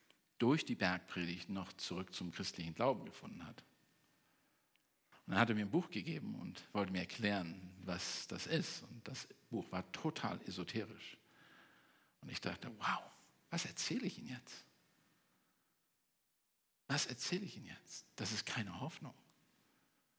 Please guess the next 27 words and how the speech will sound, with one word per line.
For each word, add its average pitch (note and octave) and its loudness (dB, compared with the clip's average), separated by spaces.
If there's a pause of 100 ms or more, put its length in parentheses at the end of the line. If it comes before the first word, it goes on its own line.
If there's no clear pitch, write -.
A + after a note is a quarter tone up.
(640)
Das E3 6
ist A#2+ 0
eine G#2 2
Lüge, D#3 4
das G#2+ -2
ist - -4
eine A2+ 0
Philosophie. G2 -6 (640)
Wie C3 6
gehe C3 4
ich A#2 0
damit G2+ 0
um?“ A#2 0 (3500)
Ich - 2
habe G2+ 4
ihn F#2+ 2
letzte G#2 4
Wo-, - -6
vor F#2 -4
einer F#2+ 4
Woche G#2 2
besucht A#2+ 4
und G#2 2
ich, - -4 (300)
oder - -4
vor - -6
z-, - -2